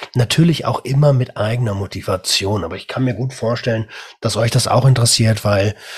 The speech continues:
psychoaktive Substanzen und Sexualität in der Kombination ist natürlich auch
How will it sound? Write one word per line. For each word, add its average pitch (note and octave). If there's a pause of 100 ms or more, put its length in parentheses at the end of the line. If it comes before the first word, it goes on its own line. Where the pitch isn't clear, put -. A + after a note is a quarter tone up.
(220)
psychoaktive C#3+
Substanzen B2
und C3+
Sexualität A#2+
in B2
der C#3
Kombination B2
ist A2
natürlich G#2
auch -